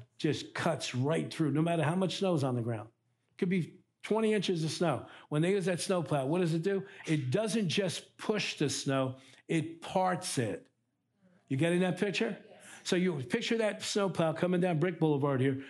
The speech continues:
twenty-four inches of snow out there, and wh-, by the time they make one pass, you see, you see the pavement already. What is it doing? It's clearing the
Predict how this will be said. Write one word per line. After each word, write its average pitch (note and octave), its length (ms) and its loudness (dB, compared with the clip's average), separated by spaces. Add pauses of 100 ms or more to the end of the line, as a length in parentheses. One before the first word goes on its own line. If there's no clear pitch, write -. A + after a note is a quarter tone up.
(140)
twenty-four F3+ 500 0
inches D3+ 320 0
of C3 60 -2
snow C#3+ 260 0
out C3 180 -2
there, B2+ 260 -2 (280)
and D3 160 2
wh-, C#3 180 0
by D3+ 160 2
the C#3+ 100 0
time F#3 300 0
they F3+ 140 4
make D#3+ 240 2
one E3 240 0
pass, B2 760 -4 (400)
you C3+ 120 0
see, D3 200 0
you D3 300 0
see D3 160 -2
the C3 100 -2
pavement B2+ 380 0
already. G#2+ 340 -8 (460)
What D3 140 0
is C#3+ 120 2
it C3+ 60 -2
doing? B2 260 0 (160)
It's C#3 240 -2
clearing G#3 800 0 (180)
the D#3 200 0